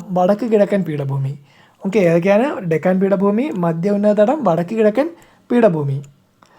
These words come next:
അപ്പോൾ ഒന്നാമത്തേതാണ് ഡെക്കാൻ പീഠഭൂമി. പടിഞ്ഞാറ് പശ്ചിമഘട്ടവും കിഴക്ക് പൂർവ്വഘട്ടവും വടക്ക് സത്പുര മൈക്കൽ മലനിരകളും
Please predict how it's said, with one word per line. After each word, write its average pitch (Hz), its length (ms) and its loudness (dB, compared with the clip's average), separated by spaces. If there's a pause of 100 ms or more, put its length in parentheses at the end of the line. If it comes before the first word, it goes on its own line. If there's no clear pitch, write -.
(180)
അപ്പോൾ 247 120 -2
ഒന്നാമത്തേതാണ് 247 680 2
ഡെക്കാൻ 214 400 2
പീഠഭൂമി. 147 520 -4 (1400)
പടിഞ്ഞാറ് 240 400 2
പശ്ചിമഘട്ടവും 202 840 2 (360)
കിഴക്ക് 247 260 0
പൂർവ്വഘട്ടവും 214 920 0
വടക്ക് 208 380 0
സത്പുര 214 480 0
മൈക്കൽ 196 380 0
മലനിരകളും 170 580 0